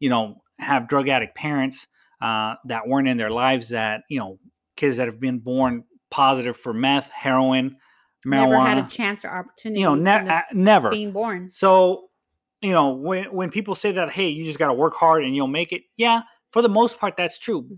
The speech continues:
Speaker 1: But there are instances where, you know,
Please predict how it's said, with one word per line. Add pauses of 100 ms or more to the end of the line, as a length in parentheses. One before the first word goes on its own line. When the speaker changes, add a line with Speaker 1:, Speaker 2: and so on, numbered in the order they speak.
Speaker 1:
But (380)
there
are
instances
where, (120)
you
know,